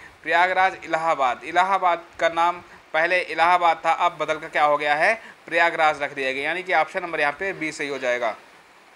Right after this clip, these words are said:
Question number चार की बात करेंगे, निम्नलिखित में से कौन सा नवपाषाणिक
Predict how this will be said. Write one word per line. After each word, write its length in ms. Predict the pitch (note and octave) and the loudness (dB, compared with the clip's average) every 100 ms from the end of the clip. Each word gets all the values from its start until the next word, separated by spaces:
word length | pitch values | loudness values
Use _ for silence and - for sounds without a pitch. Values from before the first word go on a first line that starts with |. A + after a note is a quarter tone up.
| - _ - - - - - | -20 _ -20 -20 -20 -20 -14
Question 300 | D#3 D#3 F#3+ | -12 -6 -6
number 160 | F3+ F3 | -4 -4
चार 240 | F#3 F#3 | 2 2
की 140 | F#3 E3+ | 0 0
बात 240 | D#3+ E3 | 0 0
करेंगे, 400 | D#3 D#3+ D#3+ E3 E3 - - | -4 -6 -6 -8 -10 -20 -12
निम्नलिखित 480 | E3+ G3 F#3+ F3+ F3 | -10 -6 -6 -6 -6
में 100 | E3+ | -8
से 160 | E3+ | -6
कौन 280 | E3 E3 F3+ | -2 -2 -2
सा 180 | E3+ E3+ | -2 -2
नवपाषाणिक 920 | E3 F3 E3+ D3+ D#3 D#3 D#3+ E3+ E3+ | 0 -2 0 0 2 0 0 -4 -10